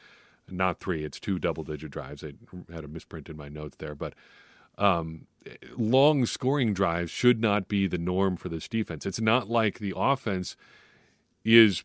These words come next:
putting them in short field positions and they're not getting out of it. They have gotten out of those type of situations at, at, in the past. They didn't have to do it a whole lot today, but they still just give up these long drives where they,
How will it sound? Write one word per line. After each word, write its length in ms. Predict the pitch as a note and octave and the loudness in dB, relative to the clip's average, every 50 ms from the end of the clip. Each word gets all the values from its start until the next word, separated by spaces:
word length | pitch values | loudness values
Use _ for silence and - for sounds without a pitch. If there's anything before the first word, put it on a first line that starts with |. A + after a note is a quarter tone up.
| _ | _
putting 340 | - - A#2+ A#2+ B2 A#2 A2 | 2 4 6 6 6 4 4
them 260 | G#2+ G#2 G2+ G2+ G#2 | 4 2 4 2 0
in 240 | G#2 - G2+ G2 G2 | -2 -2 -2 -2 -2
short 360 | F#2 - - G#2+ A#2 - - | -2 0 2 0 0 0 -2
field 300 | - G#2+ G#2 G2 F#2 D#2+ - | -2 0 0 0 0 0 -4
positions 680 | F#2+ E2 F2 A#2 B2 - - F#2+ F2+ F2+ F2+ E2+ - - - | -4 4 6 6 6 6 2 -2 -2 -4 -6 -8 -10 -12 -6
and 180 | F#2 F#2 F#2 | -6 -4 -2
they're 120 | F#2 F2+ F2+ | -2 -2 -2
not 260 | F2 F2+ F2+ F#2+ F2+ | 0 0 -2 -2 -2
getting 280 | - G2+ F2 F2 E2 F2 | -2 -2 -2 -2 -2 0
out 160 | G#2 B2 A2+ | 0 0 0
of 100 | D#2+ - | -2 -4
it. 100 | - - _ | -12 -14 _
They 180 | - F#2+ F#2 E2 | 0 0 0 2
have 360 | C#2+ F#2+ G#2 A#2+ B2+ A2+ G2+ | 2 4 6 6 6 4 2
gotten 260 | G#2+ G2 F#2 F2 F2 | 0 0 0 0 -2
out 160 | F2+ F#2+ F#2 | -2 -2 -2
of 80 | E2+ D#2+ | -2 0
those 240 | F2 F#2 G2+ G#2 - | 2 2 2 0 -2
type 240 | - F2+ E2+ D2+ | -4 -4 -4 -4
of 60 | D#2 - | -6 -10
situations 640 | - E2 - - D#2 D2+ D2+ D2+ - G2+ G2+ F#2 | -10 -10 -10 -8 -8 -8 -8 -8 -8 -8 -8 -8
at, 120 | E2+ D#2 C2+ - - - | -8 -10 -10 -12 -18 -20
at, 120 | - - _ _ _ _ - - - - | -20 -20 _ _ _ _ -20 -20 -18 -8
in 180 | - A2+ G#2 | -4 -2 -2
the 60 | F#2 | -2
past. 420 | - - G2+ A2 G#2+ F2+ F2+ - - | -2 -2 -2 0 0 0 -2 -4 -6
They 120 | F2+ F2+ | -6 -4
didn't 200 | E2+ G2+ G2 F2+ | -4 -4 -4 -4
have 140 | E2+ F2+ E2 | -6 -6 -6
to 60 | E2+ E2 | -6 -4
do 120 | F#2 F2+ | -4 -2
it 40 | E2 | -4
a 60 | D#2+ | -4
whole 320 | - - - A2 A#2+ A#2 | -8 -6 -4 -2 0 0
lot 300 | G#2+ G2 F#2 F2+ E2+ - | 2 0 0 -2 -4 -8
today, 480 | - F2+ E2 G2 A2 G#2+ E2+ D#2+ E2 E2 - _ _ _ _ _ _ _ _ _ _ _ _ _ _ | -10 -4 0 2 2 2 2 0 -4 -8 -10 _ _ _ _ _ _ _ _ _ _ _ _ _ _
but 140 | - G2 E2 | -6 -2 0
they 120 | G#2+ G2 | 0 0
still 380 | F2 - - - A#2 A#2+ A#2 A2+ | 0 -2 -2 2 2 4 4 2
just 220 | F2+ G2 F2 - | 0 -2 -4 -4
give 180 | - G#2 G2+ F#2+ | -2 0 0 2
up 140 | G2+ F#2+ - | 0 -2 -2
these 240 | - E2+ D#2+ D2+ D2+ | -6 -8 -8 -8 -10
long 420 | D#2 D#2 E2+ F2+ F#2+ G2+ G2 F#2+ | -8 -6 -4 -2 -2 -2 -2 -2
drives 400 | F2 F#2 F2+ F#2 G2+ G2+ F2+ - | -4 -4 -2 -2 -2 -4 -4 -6
where 60 | E2 | -10
they, 200 | D#2 E2 D#2 - | -8 -8 -10 -10